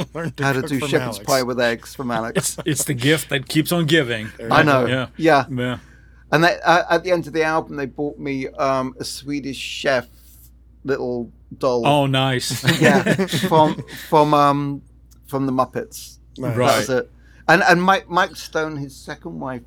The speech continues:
Speaker 2: was Norwegian, a Norwegian model. And because I'd lived in Sweden and I'd learnt Swedish before coming back,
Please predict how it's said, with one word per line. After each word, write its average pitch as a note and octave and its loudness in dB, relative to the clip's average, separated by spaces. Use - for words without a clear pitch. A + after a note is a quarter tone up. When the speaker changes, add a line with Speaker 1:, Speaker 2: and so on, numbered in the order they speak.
Speaker 2:
was A#2 -14
Norwegian, B2 -10
a A2 -12
Norwegian A#2 -10
model. A2+ -8
And C#3 0
because D#3+ -4
I'd C#3+ -2
lived C3+ -8
in B2+ -8
Sweden C3+ -8
and A#2+ -8
I'd A2+ -10
learnt B2 -6
Swedish A#2+ -12
before B2 -10
coming B2+ -8
back, C3+ -2